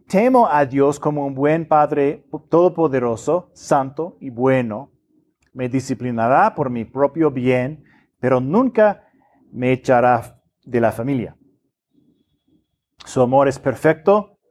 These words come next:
eterno, y en Cristo soy salvo para siempre. ¿Entienden la diferencia? <laughs> Esto es maravilloso,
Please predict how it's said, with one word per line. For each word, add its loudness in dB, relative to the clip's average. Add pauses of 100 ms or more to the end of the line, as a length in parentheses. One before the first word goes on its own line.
(380)
eterno, 2 (840)
y -8
en -6
Cristo 0
soy -2
salvo -2 (640)
para -2
siempre. -14 (3750)
¿Entienden -6
la 2
diferencia? -6 (280)
<laughs> -16 (3000)
Esto -4
es -6
maravilloso, 2